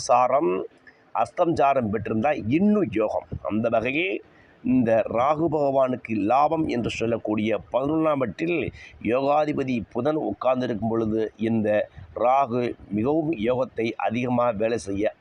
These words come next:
ஆயத்தமாகி விடுவார். மேலும் இந்த ரிஷப லக்கணத்துக்கு ஒன்பது கூடிய ராஜ யோகாதிபதி என்று அழைக்கப்படும் சனீஸ்வர பகவான் பானுமைந்தன் இந்த ராகுவுக்கு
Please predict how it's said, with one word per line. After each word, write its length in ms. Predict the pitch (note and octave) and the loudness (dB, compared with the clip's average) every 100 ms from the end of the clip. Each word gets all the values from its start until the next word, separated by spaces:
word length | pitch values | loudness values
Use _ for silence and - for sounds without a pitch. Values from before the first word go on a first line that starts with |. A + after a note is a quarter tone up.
| - | -2
ஆயத்தமாகி 720 | A#2 B2+ G#2+ A#2+ G2 F#2 E2+ | 0 -2 -4 -4 -2 -2 -2
விடுவார். 480 | F2+ F2 F2+ E2 D2+ - - - F#2+ | -4 -2 -2 -2 -4 -8 -20 -6 -2
மேலும் 500 | C3 D#3 D3+ F#2 G2+ D3 - - - | 0 0 -2 -2 -2 -4 -6 -14 -2
இந்த 220 | C3 B2+ | -2 0
ரிஷப 360 | A2 G#2+ C#3 C#3+ | -2 -2 -2 -2
லக்கணத்துக்கு 640 | C3 B2 A2+ F#2+ - F2+ A2+ D3+ - - F2 | -2 -2 -4 -6 -6 -4 -4 -6 -10 -8 -2
ஒன்பது 460 | A#2 D3+ D3+ D#3+ D#3+ | 0 0 0 0 -2
கூடிய 320 | - C3 B2+ B2 F#2 | -4 -2 0 0 0
ராஜ 340 | G#2 C3+ D#3 C3 A#2+ | 0 0 0 0 0
யோகாதிபதி 640 | D3 C3+ D3 C3+ A2+ A#2+ A#2+ | 0 0 0 0 -2 -2 -2
என்று 280 | G#2+ A#2+ B2 - | -2 -2 -2 -2
அழைக்கப்படும் 680 | A2 B2 A2+ A2+ G#2 A2 - - | -2 -2 -2 -4 -2 -4 -4 -2
சனீஸ்வர 540 | B2 D3 C3 B2+ B2+ A2 | 0 0 -2 -4 -2 0
பகவான் 460 | A2 G2+ G2+ F#2 D2+ | -2 0 -2 -2 -6
பானுமைந்தன் 840 | - G#2 A2 A#2 A#2+ B2+ C3 F#3+ D#3 F#2 - - - - | -2 0 0 -2 0 -2 0 0 -2 -4 -8 -16 -14 -4
இந்த 280 | B2 B2 G#2+ G2+ - - - | 0 2 2 0 -2 -14 0
ராகுவுக்கு 760 | A#2 D#3+ D#3 D#3 A#2+ - A2 | 2 4 2 0 0 -2 -2